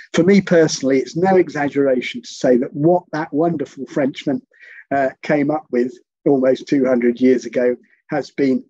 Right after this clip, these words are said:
the joy of my life, both in terms of a wonderfully pleasurable way of earning a living and the sheer delight of inhabiting other worlds in my head. Just one more crucial thought, 'cause I do want to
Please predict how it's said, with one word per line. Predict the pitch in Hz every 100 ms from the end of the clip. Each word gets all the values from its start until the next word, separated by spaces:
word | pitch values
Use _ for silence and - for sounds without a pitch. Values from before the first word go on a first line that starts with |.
| _ _ -
the | 131 -
joy | 175 160 160 131 - -
of | 127
my | 135 127
life, | 131 139 104 101 - _ -
both | 131 123
in | 131 113
terms | - 135 123 120 - _ _ _ _ -
of | 127
a |
wonderfully | 123 160 190 151 143 - 123
pleasurable | 117 - 135 135 120 123 120
way | 127 120
of | 120
earning | 120 117 113
a |
living | 120 131 117 139 - _ _ _
and | 143 135 135
the |
sheer | - - 165 156
delight | 151 147 143 156 160 - - _ _ _ _ -
of | 160
inhabiting | 156 - 185 165 160 - 160 143 -
other | 160 151
worlds | 147 160 151 139 - - _ _ _ _ -
in | 156 160
my | 156 147
head. | 143 165 110 - _ _ _ -
Just | 202 -
one | 160 180 226 208
more | 190 170
crucial | - 170 147 - 139
thought, | 160 165 -
'cause | 151 -
I | 147
do | 135 175
want | 165 131
to | -